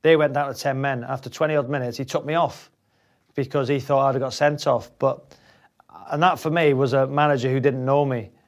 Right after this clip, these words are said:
You know, the, probably the only manager, when you, when you go through your career having eighty-nine yellow cards and only one red, you know, that says to me that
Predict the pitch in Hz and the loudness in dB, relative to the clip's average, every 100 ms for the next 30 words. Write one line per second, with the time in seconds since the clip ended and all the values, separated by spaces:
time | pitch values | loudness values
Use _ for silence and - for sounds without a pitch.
0 | _ _ - 135 131 139 160 160 165 165 | _ _ -8 -4 -2 0 0 0 0 2
1 | 160 185 165 139 127 117 110 - _ _ | 4 4 2 2 0 -2 -4 -8 _ _
2 | - 139 139 151 139 143 160 156 143 139 | -2 2 4 2 2 2 2 2 0 0
3 | 131 131 147 139 123 123 131 131 123 123 | -2 -2 2 2 2 0 -2 -2 -2 0
4 | 117 139 131 113 101 117 120 120 117 117 | 0 2 2 2 -2 -4 -2 0 0 0
5 | 117 110 98 - _ _ _ 131 135 143 | 0 -4 -8 -20 _ _ _ 0 2 2
6 | - 139 131 127 131 120 120 - | 2 -2 -2 -2 0 2 0 -2